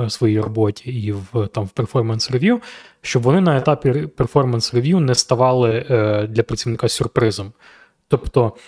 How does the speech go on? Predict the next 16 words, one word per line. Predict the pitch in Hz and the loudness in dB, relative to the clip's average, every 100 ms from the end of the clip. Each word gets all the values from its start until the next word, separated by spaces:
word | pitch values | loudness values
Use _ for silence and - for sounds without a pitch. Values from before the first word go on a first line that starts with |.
| _ | _
якщо | 135 120 - | -2 2 2
ви | 180 165 | 4 2
на | 147 | 2
початку | 151 - 127 - 120 | 0 0 0 0 2
рев'ю | 117 120 131 | 2 0 -2
циклу | - 135 - 110 | 2 0 2 -2
проговорили | - 110 117 127 139 123 110 | 0 2 2 2 2 2 0
якісь | 110 123 - | 0 -4 -6
цілі | - 139 107 95 | -2 0 0 -2
словами | - - 120 120 131 117 107 | -4 -2 2 4 4 2 2
через | - 117 117 113 | 2 2 2 4
рот, | 120 101 - - - - - - | 2 2 -4 -14 -20 -20 -20 -6
і, | 139 120 113 | 0 2 2
е, | 120 120 113 | 2 2 2
потім | 110 143 131 117 117 131 117 - | 2 2 2 0 0 -4 -4 0
працівник | 127 - 131 123 | 0 2 2 0